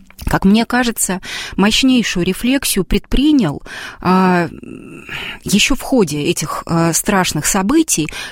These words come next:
как нам быть, когда они закончатся. Вот когда в сорок шестом году, а, Гессе вручают Нобелевскую премию по литературе, мне кажется, что этот выбор не случайен, потому что, а, люди,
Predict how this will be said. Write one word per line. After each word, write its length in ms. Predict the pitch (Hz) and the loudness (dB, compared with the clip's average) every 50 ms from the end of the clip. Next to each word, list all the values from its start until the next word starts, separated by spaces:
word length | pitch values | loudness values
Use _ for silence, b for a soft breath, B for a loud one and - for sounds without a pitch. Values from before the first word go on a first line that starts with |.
| B B - | B B -4
как 280 | - 277 277 262 - 202 | 0 2 2 2 2 2
нам 260 | 190 196 202 185 175 | 2 4 4 4 4
быть, 280 | 202 247 294 - - - | 4 2 2 2 0 -2
когда 400 | - 180 170 165 190 220 226 214 | -4 -4 -4 -2 0 2 2 2
они 180 | 196 180 190 | 2 2 0
закончатся. 720 | 185 190 190 - - 180 143 131 - - - - - - - - - B B B B B | 0 0 -2 -2 0 0 0 0 -2 -4 -8 -8 -10 -10 -10 -8 -6 B B B B B
Вот 120 | - 190 - | 0 0 2
когда 240 | 240 240 240 - | 2 2 2 2
в 60 | - - | 2 2
сорок 220 | - 294 277 - | 0 0 0 0
шестом 380 | - - - - 277 262 254 233 | -2 -4 -2 0 2 4 4 4
году, 540 | 254 254 247 226 269 277 254 196 151 139 - B B B B B B | 4 2 0 2 2 2 4 2 2 0 -4 B B B B B B
а, 420 | - 175 196 196 196 196 196 190 180 180 175 - - - - | 0 2 2 4 4 4 2 2 2 0 -2 -4 -8 -12 -12
Гессе 560 | - - - 170 233 269 254 247 - - 170 | -6 -4 -2 2 2 2 2 2 0 -2 -2
вручают 520 | 175 196 226 - - 240 226 196 170 - | -2 -4 -4 -2 0 0 0 0 0 0
Нобелевскую 500 | 214 214 190 180 175 - - - - 180 | 0 0 0 0 0 -2 -2 -4 -4 -2
премию 340 | - 214 226 202 180 165 165 | 0 2 2 4 2 2 0
по 240 | - - 202 202 190 | -2 -2 0 2 2
литературе, 560 | 175 185 - - 214 214 220 - 349 359 269 | 2 2 0 0 0 0 0 2 2 2 4
мне 140 | 202 196 226 | 4 2 0
кажется, 360 | - 262 254 220 - - - | 0 0 -2 -2 -4 -6 -4
что 220 | 214 - - 240 240 | -4 -4 -2 -2 -2
этот 240 | 240 - - - - | -2 -4 -6 -2 0
выбор 320 | 269 262 220 214 208 202 | 2 2 4 4 2 2
не 220 | 214 233 247 240 | 4 4 4 2
случайен, 600 | 220 - - 214 214 - - 294 320 330 302 220 | 2 0 -2 -2 -2 -2 0 2 2 2 2 0
потому 440 | - - - - 190 208 247 285 294 | -2 -2 -2 -2 0 2 4 2 2
что, 340 | - - - - 240 240 226 B B B B B B B B | 2 0 -2 0 0 0 0 B B B B B B B B
а, 560 | B 190 196 202 202 196 196 190 180 175 - - - - - - - - | B 2 2 4 4 4 2 2 0 -2 -4 -8 -12 -14 -14 -12 -8 -4
люди, 720 | 101 190 170 220 262 302 277 202 190 196 202 185 170 160 | 0 2 4 4 6 4 4 4 4 4 4 4 2 2